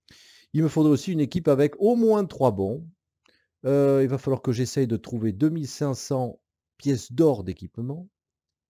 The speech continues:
Et si je peux, en chemin, tuer un héros mauvais, bon, ma foi, ça serait pas mal. Voilà, voyez ? Ça, ce sont des objectifs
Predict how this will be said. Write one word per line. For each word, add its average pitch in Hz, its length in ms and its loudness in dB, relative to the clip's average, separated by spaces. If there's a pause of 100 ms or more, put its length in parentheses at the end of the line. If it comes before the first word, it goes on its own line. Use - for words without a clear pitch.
Et 165 240 0 (320)
si - 400 -6
je 185 140 4
peux, 147 420 2
en 135 140 -2
chemin, 127 500 0 (300)
tuer 135 260 4
un 123 240 6
héros 127 260 4
mauvais, 104 520 0
bon, 95 240 -2
ma 92 100 -2
foi, 110 180 -4
ça 104 120 -4
serait - 160 -8
pas 85 120 -6
mal. 78 220 -10
Voilà, 98 180 -8 (160)
voyez ? 135 240 -2 (460)
Ça, 226 180 2
ce 220 120 0
sont 196 160 0
des 147 180 2
objectifs 135 720 -2